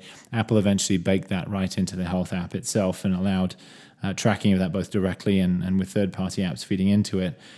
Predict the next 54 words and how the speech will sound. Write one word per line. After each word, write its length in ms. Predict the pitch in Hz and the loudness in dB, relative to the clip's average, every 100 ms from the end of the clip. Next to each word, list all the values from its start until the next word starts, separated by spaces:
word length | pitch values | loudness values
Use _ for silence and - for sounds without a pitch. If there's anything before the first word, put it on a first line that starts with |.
| - | -6
And 160 | - 127 | 6 10
there 80 | 135 | 10
have 80 | 110 | 10
been 280 | 117 110 | 8 8
o-, 200 | 113 110 | 2 -4
other 240 | - 107 104 | -2 2 2
things 240 | - 98 | 4 4
as 100 | 92 | 4
well. 220 | 95 92 | 4 2
So 140 | 87 98 | 2 2
there's 140 | 92 | 2
sort 120 | - | 0
of 80 | 92 | 0
a, 120 | 95 90 | 0 -2
an 320 | 98 85 101 | -4 0 2
in 100 | 95 | 2
case 280 | - 110 98 | 4 2 4
of 60 | |
emergency 560 | 95 95 95 92 92 95 | 4 4 4 2 0 -2
type 360 | - 95 87 - | -2 -4 -4 -6
function 480 | - 101 - 98 | -4 -2 -2 0
now. 320 | 92 92 92 92 - - - - | 2 4 2 0 -8 -20 -20 -8
Uh, 80 | 90 | -2
you 180 | 104 | -2
can 120 | 90 95 | 0 -2
sign 240 | - 101 | 2 4
up 140 | 95 | 4
to 80 | - | 0
be 140 | 95 90 | 0 0
a 60 | |
blood 360 | 85 98 101 92 | 2 2 2 2
donor 340 | 98 92 92 | 2 4 4
within 280 | 90 87 87 | 2 0 -2
the 80 | 87 | 0
Health 260 | 92 87 | -2 -4
app 180 | 95 90 | -4 -6
now. 400 | 98 92 90 87 - - - - - | -4 -2 -2 -4 -6 -20 -20 -20 -8
Uh, 360 | 92 85 87 101 | -6 -4 -6 -4
or 80 | 90 | 0
not 200 | 98 90 | 0 0
a 40 | |
blood 200 | 101 92 | -2 -2
donor, 240 | 92 90 | 0 0
an 80 | 92 | 4
organ 280 | 104 95 95 | 4 4 4
donor. 280 | 92 90 90 | 4 4 4
You 120 | 90 | 2
can, 320 | - 95 92 | 0 -2 -2
you 60 | 85 | -4
can 160 | 98 | -4
kind 140 | 92 98 | -4 -2
of 100 | 92 | 0
register 420 | 95 87 - 95 | 0 0 -2 -2
your 320 | 90 95 92 | 0 0 0